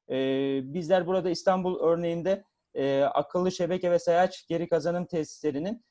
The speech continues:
e, sudaki yaşam, e, amacına hizmet ettiğini, e, değerlendiriyoruz. Amaç on beş ve uygulamalar arasındaki ilişki, karadaki ekolojik düzenin korunması, sürdürülebilir insanlık için oldukça önemlidir diyoruz. Sürdürülebilir kalkınma on beş a-,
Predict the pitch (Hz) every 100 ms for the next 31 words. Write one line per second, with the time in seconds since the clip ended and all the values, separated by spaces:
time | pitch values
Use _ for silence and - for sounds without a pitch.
0 | _ _ 143 147 147 143 135 156 185 185
1 | 175 170 190 185 - - 117 139 151 127
2 | 131 202 262 _ _ 185 180 170 160 117
3 | 117 110 - _ _ - 117 113 104 127
4 | 120 113 110 117 151 202 160 190 185 196
5 | 185 175 185 175 170 175 170 175 170 165
6 | 165 165 156 160 - - 156 160 _ _
7 | - 165 165 165 160 170 165 165 143 156
8 | 165 165 156 160 165 160 139 165 202 _
9 | _ - 151 151 165 170 160 156 170 165
10 | 170 147 165 147 151 156 - 151 147 156
11 | 165 143 113 131 196 - 175 147 170 165
12 | 160 170 160 165 170 165 170 165 156 139